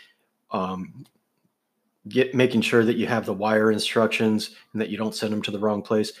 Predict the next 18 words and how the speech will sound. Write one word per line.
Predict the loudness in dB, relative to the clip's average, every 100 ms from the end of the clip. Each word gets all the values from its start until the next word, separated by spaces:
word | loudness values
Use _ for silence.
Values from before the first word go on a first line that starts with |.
| -20 -20 _ _
Your | 4
real | 8 8
estate | 8 6 8
agent | 6 6 4
is | 2
going | 4 4 4
to | 2 2
be, | 4 4 2 -4 -18 _ _ -2
if | 2
applicable, | 2 4 4 6 4 4 0 -16 _ _ _ _ _ _ _ _
researching | 0 4 4 6 6 6 4 4 0 -6 -20 _
all | 2 4 6
the, | 8 6 4
the | -6
taxes | -2 2 2 2 0 0 0
on | 2
the | 2
property, | 4 4 6 6 6 2